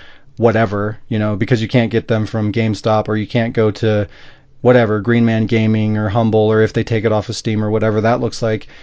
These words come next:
you still have a PlayStation, and that's where you're gonna buy all your games from now on going forward. So it's, it's still simple.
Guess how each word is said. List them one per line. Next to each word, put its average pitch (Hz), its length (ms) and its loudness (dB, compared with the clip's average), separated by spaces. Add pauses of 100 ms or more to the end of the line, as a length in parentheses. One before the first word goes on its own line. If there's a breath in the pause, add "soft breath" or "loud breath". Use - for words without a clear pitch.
(100)
you 135 140 4
still 143 300 4
have 131 220 4
a 120 60 2
PlayStation, 113 840 0
and 110 380 -4 (280)
that's 123 220 0
where 113 420 4
you're 107 200 -2
gonna 110 160 0
buy 107 400 0 (340)
all 120 140 0
your 104 140 -2
games 104 280 -2
from 107 140 -6
now 104 220 -2
on 101 120 -4
going 101 220 -6
forward. 107 380 -4
So 110 180 2
it's, - 240 -2 (380 soft breath)
it's - 120 -4
still 147 240 4
simple. 107 600 -2